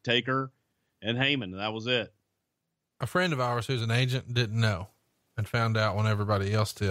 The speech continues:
Speaker 2: and was not happy about it.
Speaker 1: None of the agents knew.
Speaker 2: Yeah.
Speaker 1: Yeah, and, um, and I, I would imagine, and I don't even know that, that, uh, well, I would imagine Kevin Dunn probably knew too.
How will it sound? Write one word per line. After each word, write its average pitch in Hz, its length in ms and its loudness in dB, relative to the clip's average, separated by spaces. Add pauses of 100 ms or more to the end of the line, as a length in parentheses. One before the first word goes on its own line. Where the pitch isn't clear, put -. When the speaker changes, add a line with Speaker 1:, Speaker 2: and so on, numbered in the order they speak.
Speaker 2:
and 90 100 -6
was 92 200 -4
not 101 200 2
happy 95 260 0
about 67 280 -6
it. - 60 -12 (760)
Speaker 1:
None 165 220 0
of 139 100 -2
the 117 140 4
agents 92 420 -2
knew. 85 240 -6 (160)
Speaker 2:
Yeah. 101 140 -2 (800)
Speaker 1:
Yeah, 101 320 2
and, 98 400 -2
um, 92 480 0 (1000)
and 107 240 2
I, 117 320 2
I - 20 -2
would 127 220 0
imagine, 135 840 -2 (760)
and 120 80 -6
I 127 140 4
don't 139 160 2
even 135 160 0
know 143 320 4
that, 127 340 -4
that, 120 280 0
uh, 113 520 0
well, 262 140 0
I 302 100 4
would 285 140 2
imagine 170 400 2
Kevin 123 300 2
Dunn 113 180 4
probably 101 320 2
knew 98 160 2
too. 92 320 -2